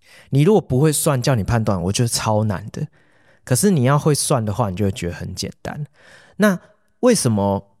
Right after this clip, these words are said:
出题的老师会觉得这个东西不需要计算？因为他超级会算，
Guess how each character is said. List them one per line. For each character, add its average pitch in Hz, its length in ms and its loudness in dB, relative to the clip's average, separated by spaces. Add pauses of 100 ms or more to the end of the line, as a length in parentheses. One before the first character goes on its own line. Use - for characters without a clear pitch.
(100)
出 180 220 2
题 139 140 2
的 110 40 2
老 87 140 -2
师 - 140 0
会 131 120 4
觉 92 160 -2
得 87 80 -2
这 165 160 0
个 143 60 4
东 123 120 2
西 120 120 0
不 127 160 -2
需 113 120 -4
要 98 100 0
计 101 160 -4
算？ 90 220 -4
因 156 120 0
为 160 80 4
他 - 180 -4
超 117 360 -2
级 87 200 -6
会 95 160 -4
算， - 260 -4